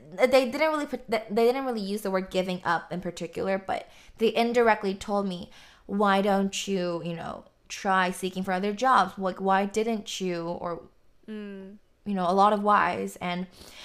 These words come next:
Speaker 1: at first, I'm not gonna lie,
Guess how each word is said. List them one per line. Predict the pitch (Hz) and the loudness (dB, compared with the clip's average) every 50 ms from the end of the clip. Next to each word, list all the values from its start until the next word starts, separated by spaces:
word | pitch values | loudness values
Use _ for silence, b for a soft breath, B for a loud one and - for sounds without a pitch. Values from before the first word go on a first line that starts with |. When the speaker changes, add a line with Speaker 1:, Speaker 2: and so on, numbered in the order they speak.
| B B B | B B B
Speaker 1:
at | 262 285 277 - | 0 0 2 2
first, | 269 277 302 320 - - - - - - - _ _ _ _ _ _ _ _ _ _ _ _ _ _ _ _ _ - | 2 2 2 2 0 -4 -6 -6 -10 -14 -20 _ _ _ _ _ _ _ _ _ _ _ _ _ _ _ _ _ -2
I'm | 226 262 | 4 6
not | 277 277 | 6 6
gonna | 285 349 339 277 | 8 6 4 6
lie, | 226 202 | 6 6